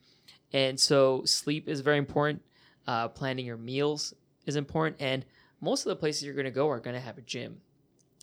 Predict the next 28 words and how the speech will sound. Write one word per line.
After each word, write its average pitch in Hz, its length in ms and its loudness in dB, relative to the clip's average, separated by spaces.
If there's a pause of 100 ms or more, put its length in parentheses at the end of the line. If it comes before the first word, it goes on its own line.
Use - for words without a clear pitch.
of - 80 -6
some 143 180 0
sort. - 160 -6
If - 40 -10
you're 143 80 -4
staying 151 220 -4
in 147 80 -4
a - 20 -2
hotel, 135 320 0
most 131 220 -4
hotels 131 360 -2
have 120 160 -6
gyms. 135 340 -4 (360)
If 139 80 -12
they 165 40 4
don't 185 120 2
have 180 140 2
a 151 40 -2
gym, 160 280 0
you 131 100 -4
got 135 200 -2
shoes. 175 360 -4
You 131 60 -10
can 143 100 -6
just 127 160 -10
go 135 80 -4
outside 127 380 -6
and, 123 140 -14